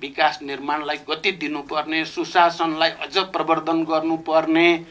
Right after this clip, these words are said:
अनि रोजगारी सृष्टि गर्नुपर्ने, त्यति गर्न सकिएको छैन। हामी सबै त्यसमा आत्मसमीक्षक हुनुपर्छ। कहाँ कमजोरी भयो त्यसको छानबिन गर्नुपर्छ। म, मैले त भनेर आज यहाँ पनि भन्छु,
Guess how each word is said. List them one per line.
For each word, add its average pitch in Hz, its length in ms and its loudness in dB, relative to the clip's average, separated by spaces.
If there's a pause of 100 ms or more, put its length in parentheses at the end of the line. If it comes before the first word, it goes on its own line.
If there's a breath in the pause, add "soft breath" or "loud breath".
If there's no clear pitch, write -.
(760 loud breath)
अनि 180 200 6 (120)
रोजगारी 180 640 6
सृष्टि 175 420 -2
गर्नुपर्ने, 175 640 0 (100)
त्यति 180 240 2
गर्न 165 340 0
सकिएको 170 600 -2
छैन। 175 460 -4 (360)
हामी 156 200 -2
सबै 190 460 2
त्यसमा 190 420 -4 (920 soft breath)
आत्मसमीक्षक 190 920 0
हुनुपर्छ। 151 500 -2 (220)
कहाँ 208 260 -6
कमजोरी 220 480 -2
भयो 175 240 0
त्यसको 190 320 -6
छानबिन 190 480 -2
गर्नुपर्छ। 170 500 0
म, 170 380 4 (160)
मैले 202 280 6
त 233 100 0 (100)
भनेर 180 320 4
आज 170 260 10 (220)
यहाँ 185 240 6
पनि 226 180 2
भन्छु, 143 440 -4